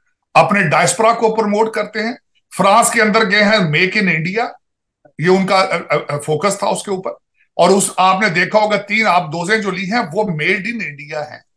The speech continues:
और उसके बाद जो वो वहां से राफेल तैयारे हैं, वो भी ज्यादा मेड इन इंडिया होंगे।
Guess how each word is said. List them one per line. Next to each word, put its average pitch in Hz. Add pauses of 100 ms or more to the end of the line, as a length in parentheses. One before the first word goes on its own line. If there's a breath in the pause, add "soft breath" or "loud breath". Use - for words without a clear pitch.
(580)
और 165
उसके 196
बाद 202
जो 202
वो 202
वहां 156
से 190
राफेल 156
तैयारे 180
हैं, 220 (320)
वो 180
भी 214
ज्यादा 170
मेड 143
इन 185
इंडिया 127
होंगे। 101